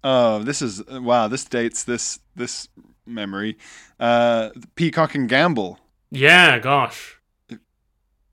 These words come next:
Speaker 1: Peacock and Gamble in one of their
Speaker 2: It was
Speaker 1: shows.
Speaker 2: an old,
Speaker 1: This must
Speaker 2: for,
Speaker 1: be
Speaker 2: for anyone who was, uh, b-, born, um, after, uh, nineteen eighty-five, Peacock and Gamble,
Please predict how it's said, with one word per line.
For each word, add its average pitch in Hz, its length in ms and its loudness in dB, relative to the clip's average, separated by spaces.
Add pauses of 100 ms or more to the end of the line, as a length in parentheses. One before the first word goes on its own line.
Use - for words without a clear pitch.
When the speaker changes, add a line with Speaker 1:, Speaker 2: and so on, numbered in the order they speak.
(200)
Speaker 1:
Peacock 165 320 0
and 147 140 -4
Gamble 143 320 2
in 120 140 0
one 127 140 0
of 123 80 -4
their 123 120 0
Speaker 2:
It - 0 -
was 117 60 -4
Speaker 1:
shows. 123 520 -2
Speaker 2:
an 143 60 -8
old, 143 200 0
Speaker 1:
This 147 140 0
must 120 160 -6
Speaker 2:
for, 127 100 -12
Speaker 1:
be 104 320 -4
Speaker 2:
for 147 220 4
anyone 160 600 -2
who 139 180 -4
was, 127 340 -6
uh, 117 300 -6 (500)
b-, 123 160 -14 (220)
born, 127 680 -6
um, 107 600 -12 (1160)
after, 117 640 -8
uh, 110 220 -12
nineteen 113 360 -12
eighty-five, 110 600 -10
Peacock 127 520 -6
and 117 280 -8
Gamble, 113 960 -8